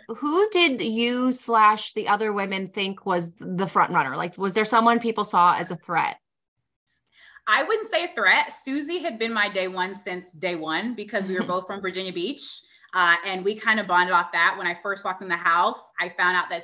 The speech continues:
Speaker 2: Susie and Claire were all from Virginia Beach, never knew those girls before. And I'm sitting here like,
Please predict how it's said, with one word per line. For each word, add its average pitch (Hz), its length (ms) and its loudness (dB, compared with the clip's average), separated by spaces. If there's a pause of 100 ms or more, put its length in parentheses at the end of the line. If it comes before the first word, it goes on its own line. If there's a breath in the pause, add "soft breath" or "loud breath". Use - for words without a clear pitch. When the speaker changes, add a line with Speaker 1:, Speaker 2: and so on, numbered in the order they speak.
(120)
Speaker 2:
Susie 214 440 -10
and 226 280 -4
Claire 240 680 0 (320 soft breath)
were 208 200 -2
all 208 240 -2
from 214 160 -2
Virginia 196 380 -4
Beach, 185 280 -8
never 202 380 -2
knew 220 200 -4
those 208 180 -4
girls 196 300 -2
before. 214 480 -2
And 180 100 0
I'm 180 80 -6
sitting 196 220 -10
here 196 120 -6
like, 175 220 -2